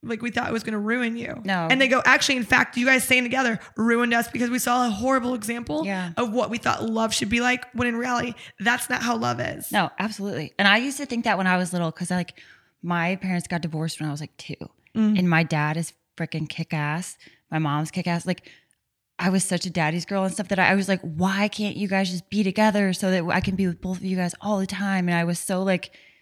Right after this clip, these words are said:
Speaker 2: you know, you hate it.
Speaker 1: Yeah.
Speaker 2: But then when I grew up, I realized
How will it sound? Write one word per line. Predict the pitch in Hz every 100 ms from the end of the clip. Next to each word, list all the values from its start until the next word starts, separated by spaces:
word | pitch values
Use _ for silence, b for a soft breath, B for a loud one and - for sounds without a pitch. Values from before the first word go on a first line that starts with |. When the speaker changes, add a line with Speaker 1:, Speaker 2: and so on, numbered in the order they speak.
| b b -
Speaker 2:
you | 180
know, | 147 - -
you | 170
hate | 156 196 302
it. | 180 160 214 - B B B -
Speaker 1:
Yeah. | 220 220 190
Speaker 2:
But | 226
then | 214 208
when | 202
I | 185
grew | 170 180 180
up, | 180 151 - - _ - -
I | 170
realized | 160 170 160 151 147 147 143 - -